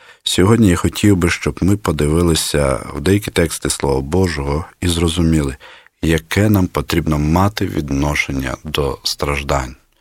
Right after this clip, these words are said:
Хочемо ми того чи не хочемо, але наше життя так проходить,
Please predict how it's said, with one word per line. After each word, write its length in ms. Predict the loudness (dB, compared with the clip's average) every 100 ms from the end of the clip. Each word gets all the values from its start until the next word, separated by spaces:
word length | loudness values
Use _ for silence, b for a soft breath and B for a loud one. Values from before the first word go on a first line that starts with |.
| b b b b b b
Хочемо 560 | -4 2 4 4 4 2
ми 120 | 0
того 380 | -2 -6 -8 -10
чи 180 | -4 2
не 100 | 2
хочемо, 640 | 2 2 2 -4 -8 -10 -12 _ -6 -2
але 180 | 0 0
наше 400 | 0 0 -2 -4
життя 420 | -6 -4 -6 -6 -4
так 200 | -4 -4
проходить, 840 | -4 -4 -2 -2 -2 -2 -6 -14